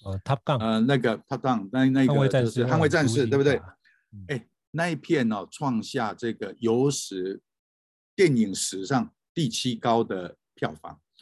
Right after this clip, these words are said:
Speaker 2: 阿汤哥一生当中最高的纪录。
Speaker 1: 对。
Speaker 2: 那是谁去看呢？当然年轻人也去看，对不对？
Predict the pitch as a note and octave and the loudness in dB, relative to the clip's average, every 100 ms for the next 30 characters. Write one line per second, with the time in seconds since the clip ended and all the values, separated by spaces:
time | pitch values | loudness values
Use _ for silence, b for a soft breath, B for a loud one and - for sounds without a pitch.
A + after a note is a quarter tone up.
0 | b - C3+ C3 B2+ B2+ B2 B2 _ _ | b -4 0 2 2 2 0 -2 _ _
1 | _ _ _ _ _ - D3+ - C3 C3 | _ _ _ _ _ -2 -2 2 0 2
2 | B2+ A#2+ B2 A#2 B2+ A2 G#2+ G2 - F#2+ | 0 0 -4 -2 -2 -2 -6 -6 -8 -8
3 | F#2 F2 _ _ _ _ - F#2 A2+ F2+ | -6 -8 _ _ _ _ -6 -2 0 -2
4 | - _ _ _ - - F3+ A#2 G#2+ B2+ | -6 _ _ _ -6 2 4 4 2 -2
5 | A#2+ G#2+ F2+ D2+ _ _ _ _ _ E3+ | -2 -4 -4 -12 _ _ _ _ _ 0
6 | D#3+ B2+ A#2+ B2 B2 B2 G#2 F#2 - - | 2 2 2 0 -2 -4 -4 -8 -10 -6
7 | A2 F#2+ G#2 G#2 G#2 F#2 | -4 -2 0 0 -2 -4